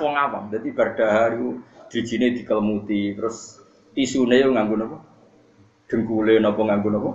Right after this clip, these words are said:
Sak-sak ngono. Ngisore dengkul bahasa, bahasa Arabe sak. Apa? Kental ya? Kowe iku cara kowe wis kiai isin to ora? Ayo coba. Sini kene sing wis juban-juban ayo coba. Kowe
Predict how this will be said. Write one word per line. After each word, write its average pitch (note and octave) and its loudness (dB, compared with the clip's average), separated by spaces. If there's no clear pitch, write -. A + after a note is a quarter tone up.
Sak-sak - -2
ngono. B2 -8
Ngisore B2 2
dengkul C3 -2
bahasa, F#2+ -2
bahasa G#2 2
Arabe D3 4
sak. - -6
Apa? A#2 0
Kental B2 2
ya? - -14
Kowe B3 10
iku B3+ 6
cara B3+ 8
kowe B3 4
wis B3+ 10
kiai A#3+ 6
isin G3+ -2
to C#3 0
ora? G#2 -8
Ayo G#3+ 4
coba. G#3 0
Sini F3 -10
kene C#3 -6
sing F3+ 0
wis - -14
juban-juban E3 2
ayo F3 2
coba. - -2
Kowe F3 6